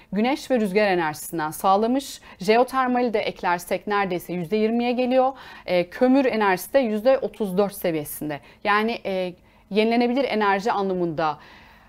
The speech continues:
önemli ve güzel, e, bir yükseliş var.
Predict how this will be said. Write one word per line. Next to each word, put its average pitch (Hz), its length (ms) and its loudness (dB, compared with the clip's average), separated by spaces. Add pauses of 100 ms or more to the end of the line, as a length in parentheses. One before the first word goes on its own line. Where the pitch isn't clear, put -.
(220)
önemli 226 760 4
ve 226 100 6
güzel, 202 640 2 (260)
e, 170 160 -8 (260)
bir 180 120 -2
yükseliş 214 600 0
var. 190 440 -2